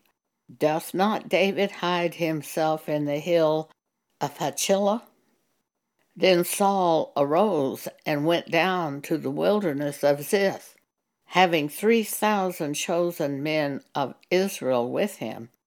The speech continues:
to seek David in the wilderness of Ziph. And Saul pitched his tent in the hill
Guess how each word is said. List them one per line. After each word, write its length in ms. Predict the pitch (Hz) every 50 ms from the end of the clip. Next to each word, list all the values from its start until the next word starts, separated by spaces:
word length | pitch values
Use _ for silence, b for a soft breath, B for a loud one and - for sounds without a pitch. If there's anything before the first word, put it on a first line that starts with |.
| _ _ _ _ _ _ _ - -
to 140 | - 151
seek 480 | 147 - - - 226 226 - _ _ -
David 560 | - - 180 165 139 131 139 131 123 127 - - - _ _ _ _ _ -
in 160 | 160 170 165
the 80 | 156 151
wilderness 840 | 151 156 175 196 190 180 156 139 123 131 127 120 127 - - - - _ _ -
of 140 | 151 143 147
Ziph. 580 | - - 175 170 160 - - - - - - - _ _ _ _ _ _ _ _ _ _ _ _ _ _ _ _ _ _ _ _ _ _ _ _ _ _ _ _ -
And 160 | - 180 180 -
Saul 420 | - 240 233 262 262 254 233 202
pitched 680 | - - - - 247 233 226 226 - - - - -
his 240 | - 180 170 165 -
tent 520 | - - - 175 156 151 147 - - - _ _ _ _ _ _ _ -
in 200 | 175 175 180 165
the 60 | 160
hill 600 | - - - 185 160 143 131 127 127 135 - -